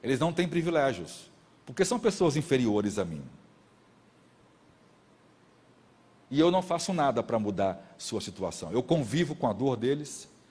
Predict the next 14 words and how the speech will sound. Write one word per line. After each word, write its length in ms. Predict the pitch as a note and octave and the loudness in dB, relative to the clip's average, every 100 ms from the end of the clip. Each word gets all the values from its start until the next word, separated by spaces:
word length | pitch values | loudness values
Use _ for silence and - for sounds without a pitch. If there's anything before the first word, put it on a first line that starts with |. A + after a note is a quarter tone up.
| - - | -20 -2
e 60 | D3 | 4
eu 100 | E3+ | 6
tento 320 | E3+ G3 G3+ | 6 4 4
curar 500 | - F#3+ D#3 D#3 C3+ | 4 6 8 6 2
a 80 | C3+ | 0
dor 280 | A#2+ D3 C3+ | 2 2 2
dele 460 | A#2 D3+ B2+ E2 - - - - | 2 0 0 -4 -8 -20 -18 -6
com 120 | C#3+ | -4
os 120 | B2 | -2
meus 240 | B2 B2 | 0 0
sermões 400 | - A#2+ G#2+ A2 | 0 -2 0 -2
graciosos 800 | G2+ G2 F#2 D3+ B2 A#2 G#2+ F#2 | -2 -4 -4 0 2 2 0 -6
e 40 | A2+ | -4
maravilhosos 1000 | A#2+ F#2+ F#2 C3+ A#2+ G2 G#2 A2+ - | -2 -2 -2 -2 0 -2 -4 -10 -14